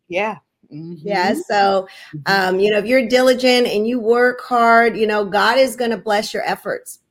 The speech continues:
Speaker 1: Mm-hmm.
Speaker 2: right? So he blesses your efforts, is faith and works,
Speaker 1: Mm-hmm.
Speaker 2: right, together,
Speaker 1: Yeah.
Speaker 2: right?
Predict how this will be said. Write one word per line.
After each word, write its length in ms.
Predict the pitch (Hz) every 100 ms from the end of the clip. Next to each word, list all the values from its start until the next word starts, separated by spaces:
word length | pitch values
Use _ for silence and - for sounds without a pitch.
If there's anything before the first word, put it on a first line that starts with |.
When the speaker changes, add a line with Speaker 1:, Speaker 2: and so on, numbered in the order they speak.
| 117 117 -
Speaker 1:
Mm-hmm. 420 | 131 131 147 190 262 _ -
Speaker 2:
right? 240 | 180 214
So 100 | 220
he 120 | 202 247
blesses 600 | 233 226 247 254 247 220
your 100 | 220
efforts, 480 | 180 - 208 190
is 160 | 196 175
faith 580 | - 233 233 262 262 _ _ _ _ _ _ _
and 280 | 208 233 269
works, 680 | 226 226 262 - - - -
Speaker 1:
Mm-hmm. 500 | 135 131 123 131 175 277
Speaker 2:
right, 200 | 214 208
together, 680 | 226 185 214 185 110 69 - _ _ -
Speaker 1:
Yeah. 140 | 147
Speaker 2:
right? 220 | 196 254